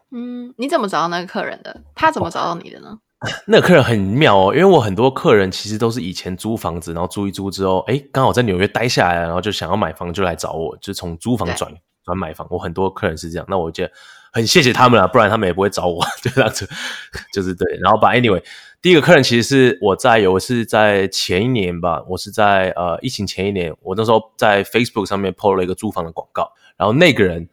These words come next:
Speaker 2: 他也是一个台湾人，然后他刚好就从 Facebook 找到我，但是他人不在，他人在加州，他在加州，然后那时候就找我说他有几个朋友想要一起租房子这样，然后就给我了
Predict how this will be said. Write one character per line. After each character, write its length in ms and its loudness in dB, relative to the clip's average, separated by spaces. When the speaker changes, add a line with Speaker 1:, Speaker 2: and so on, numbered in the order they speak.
Speaker 2:
他 140 4
也 60 6
是 120 -2
一 60 0
个 60 -4
台 180 -2
湾 180 2
人， 100 -4
然 80 -4
后 60 -2
他 140 -4
刚 160 0
好 80 0
就 100 -4
从 160 -10
Facebook 340 -4
找 180 -12
到 100 2
我， 140 -4
但 100 -8
是 80 -4
他 180 -2
人 280 -2
不 180 -14
在， 320 -2
他 220 -6
人 120 2
在 80 2
加 280 2
州， 400 -4
他 100 -14
在 140 0
加 160 0
州， 360 0
然 140 -6
后 60 0
那 80 -2
时 80 -4
候 80 0
就 60 -6
找 140 0
我 120 -2
说 140 -10
他 100 -4
有 100 0
几 140 -12
个 80 -16
朋 180 -10
友 80 -2
想 160 -10
要 80 -6
一 40 -6
起 240 -12
租 180 -6
房 240 -8
子 100 -10
这 80 -8
样， 100 -6
然 80 -6
后 60 -2
就 80 -2
给 160 0
我 100 4
了 260 -4